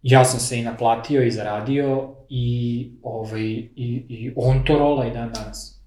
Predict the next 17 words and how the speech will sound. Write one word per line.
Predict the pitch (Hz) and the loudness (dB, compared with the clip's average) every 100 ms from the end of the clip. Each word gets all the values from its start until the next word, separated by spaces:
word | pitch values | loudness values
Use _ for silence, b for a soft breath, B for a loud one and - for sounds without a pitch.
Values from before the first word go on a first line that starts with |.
| _ | _
Znači, | - - - | -16 -14 -8
to | 113 | -8
postoji, | - - - 110 113 117 117 | -8 -14 -12 -8 -4 -4 -4
može | 113 113 | -6 -6
da | 110 | -6
se | - - | -6 -4
sign | 113 110 110 | -4 -6 -8
upuješ. | - 123 113 - - b b b b b - | -6 -6 -4 -6 -10 b b b b b 0
On | 143 | 2
naplaćuje | 139 131 127 123 - 131 | 4 4 4 4 2 0
mnogo | 135 139 127 | 2 2 0
više | 120 120 117 | 0 -4 -8
nego | 107 113 | -14 -18
što | - | -16
sam | - 113 | -14 -12
ja | 104 104 | -12 -14
naplaćivao. | 104 110 117 113 120 120 120 | -18 -14 -12 -4 0 0 -2